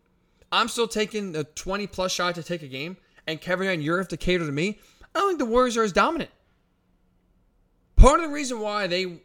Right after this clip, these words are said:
won two finals and won to a third and, and would have won a third if not for injuries was because Steph Curry took a step back and lessened his role slightly. That's what Luka's gonna have to do.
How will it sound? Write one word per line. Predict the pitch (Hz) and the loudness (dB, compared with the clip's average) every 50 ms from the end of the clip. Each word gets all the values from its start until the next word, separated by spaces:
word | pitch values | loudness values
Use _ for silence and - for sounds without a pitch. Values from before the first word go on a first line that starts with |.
| _ _ | _ _
won | 147 117 113 151 190 220 214 | -16 -8 -4 -2 -2 -2 -2
two | - - 233 208 | -6 -8 -8 -8
finals | - - 180 185 185 185 185 165 160 | -8 -8 -6 -4 -4 -4 -4 -6 -8
and | 135 139 | -8 -8
won | 165 185 | -8 -6
to | - 185 | -6 -6
a | 175 | -6
third | 170 - - 160 170 160 | -6 -4 -2 -2 -2 -2
and, | 156 143 - | -4 -6 -6
and | 120 139 131 143 | -8 -10 -2 0
would | 233 294 | 0 0
have | 285 214 | 0 -4
won | 170 139 | -6 -8
a | 123 | -8
third | - - 139 131 127 | -10 -6 -6 -6 -6
if | 127 - - | -6 -8 -6
not | 143 147 139 | -6 -6 -6
for | 131 123 143 | -6 -6 -6
injuries | 226 262 170 117 98 92 - - - _ _ _ _ _ _ _ _ _ _ _ _ _ _ _ _ _ _ - - - - _ _ | -6 -6 -8 -10 -12 -14 -18 -20 -20 _ _ _ _ _ _ _ _ _ _ _ _ _ _ _ _ _ _ -20 -20 -20 -20 _ _
was | 156 180 214 220 | -4 -4 -4 -4
because | - 254 254 240 226 - | -4 -2 -2 -2 -2 -2
Steph | - - 175 170 208 220 - - | -4 -2 -2 -2 -4 -4 -8 -12
Curry | - - 170 175 180 180 - - _ _ _ | -6 -4 -2 -2 -2 -4 -6 -10 _ _ _
took | - - - 170 165 - | -14 -8 -8 -6 -4 -4
a | 214 | -4
step | 214 - - 226 226 - | -6 -4 -6 -6 -6 -4
back | - 147 131 127 143 - - - _ _ _ _ | -4 -4 -4 -4 -6 -8 -12 -20 _ _ _ _
and | 156 165 170 165 151 139 127 123 | -6 -4 -4 -4 -6 -8 -8 -6
lessened | 139 151 170 - - 190 185 175 139 | -4 -4 -4 -4 -6 -10 -10 -10 -10
his | - 175 180 147 135 | -8 -8 -6 -6 -8
role | 127 131 139 139 139 135 135 135 - _ _ _ | -8 -4 -4 -2 -2 -4 -6 -8 -12 _ _ _
slightly. | - - - 143 131 110 - - - - _ _ _ _ _ _ _ _ _ _ _ _ _ _ _ _ _ _ _ _ _ _ _ _ _ _ _ _ _ _ _ _ _ _ _ | -16 -12 -8 -6 -6 -8 -8 -12 -20 -20 _ _ _ _ _ _ _ _ _ _ _ _ _ _ _ _ _ _ _ _ _ _ _ _ _ _ _ _ _ _ _ _ _ _ _
That's | 180 233 277 - | 0 0 2 0
what | 339 294 | -2 -2
Luka's | 294 330 - - 269 220 - | 0 -2 0 -2 -4 -4 -4
gonna | 240 220 | -4 -2
have | 220 226 - | -2 -4 -4
to | - 151 | -6 -6
do. | 156 165 143 | -6 -6 -8